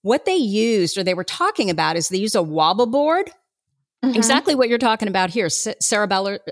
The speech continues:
Speaker 1: uh, stimulation. And they have a child stand on one foot with his eyes closed for a certain amount of time.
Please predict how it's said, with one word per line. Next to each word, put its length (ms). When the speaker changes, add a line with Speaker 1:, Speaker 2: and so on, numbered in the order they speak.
Speaker 1:
uh, 240
stimulation. 920
And 100
they 120
have 200
a 60
child 360
stand 280
on 200
one 200
foot 240
with 140
his 240
eyes 240
closed 440
for 100
a 40
certain 280
amount 260
of 100
time. 480